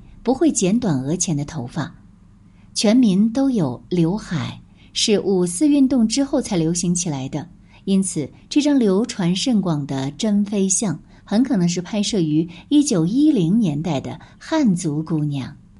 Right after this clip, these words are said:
那张号称光绪的可疑大头像究竟出自何人之手，拍摄于何时何地，目前都已经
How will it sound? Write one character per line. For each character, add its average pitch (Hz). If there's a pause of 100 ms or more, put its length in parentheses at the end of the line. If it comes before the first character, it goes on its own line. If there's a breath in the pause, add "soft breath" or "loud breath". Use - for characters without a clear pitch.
(680)
那 285
张 269
号 254
称 240
光 254
绪 240
的 160
可 160
疑 147
大 165
头 151
像 165 (260 loud breath)
究 294
竟 285
出 254
自 262
何 175
人 247
之 170
手， -
拍 202
摄 202
于 165
何 175
时 -
何 147
地， 226 (360 loud breath)
目 226
前 160
都 185
已 147
经 143